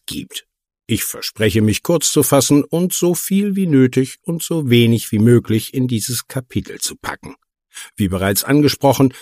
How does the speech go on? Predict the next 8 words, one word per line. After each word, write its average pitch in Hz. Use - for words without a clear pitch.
sind 131
weitere 85
Impulse 135
in 85
der 73
Kompetenzlandkarte 104
ausführlich 98
dargestellt. -